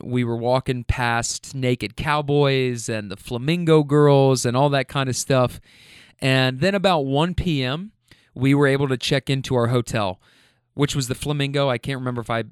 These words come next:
said that in this episode here, but, uh, the Flamingo was one of the very first hotels that was built in Las Vegas. And so because of that, everything else is essentially built around that.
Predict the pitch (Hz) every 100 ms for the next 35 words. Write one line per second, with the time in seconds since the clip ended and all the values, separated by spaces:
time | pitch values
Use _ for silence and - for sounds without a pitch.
0 | _ - - 139 135 127 - 139 131 120
1 | - - - - - - 135 123 117 127
2 | 120 117 113 110 - 113 104 104 127 -
3 | 143 214 233 151 131 120 139 156 131 117
4 | 127 143 135 135 131 - 135 131 - 120
5 | 143 156 - - - 139 127 110 107 123
6 | 147 - 143 135 120 120 - 110 117 160
7 | - - _ - - - 143 143 151 131
8 | - 214 214 175 117 113 113 - 151 170
9 | 208 196 147 135 160 147 123 - 143 -
10 | 143 123 104 127 127 - 127 110 117 175
11 | 120 65 64